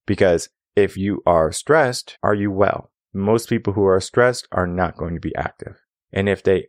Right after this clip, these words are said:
are active, to what degree? So we are going to give ourselves a bunch of excuses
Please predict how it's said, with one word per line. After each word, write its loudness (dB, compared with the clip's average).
are 4
active, -4
to -14
what 0
degree? -6
So 2
we 2
are 4
going 0
to -4
give 0
ourselves 0
a -2
bunch 0
of -6
excuses -4